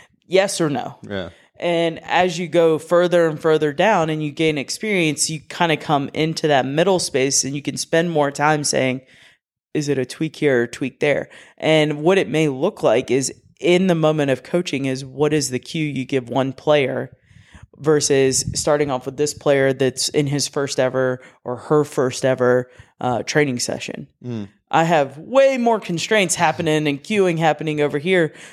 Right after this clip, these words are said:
Speaker 1: or just really good constraints versus with this player, I'm gonna remind him, "Hey, think about taking out of that slack and start with that left big toe." And in my head, right, I just saw the player I'm talking to.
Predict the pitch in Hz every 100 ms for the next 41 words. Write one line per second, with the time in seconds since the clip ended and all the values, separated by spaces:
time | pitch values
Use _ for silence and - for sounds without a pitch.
0 | - - 151 147 147 143 151 147 147 180
1 | 175 147 135 139 139 139 76 147 135 135
2 | 131 - - _ _ - 160 160 160 -
3 | 151 139 139 135 131 131 135 127 123 123
4 | - 143 127 - _ _ _ _ _ _
5 | _ _ _ _ - 151 147 135 - -
6 | 147 139 135 127 127 131 - 113 110 -
7 | 127 131 123 - 135 135 - 123 - -
8 | - - 127 - - - - - - -
9 | - - 139 143 139 131 180 120 120 135
10 | 139 - 120 123 - 135 113 - 117 -
11 | 127 - 113 - - -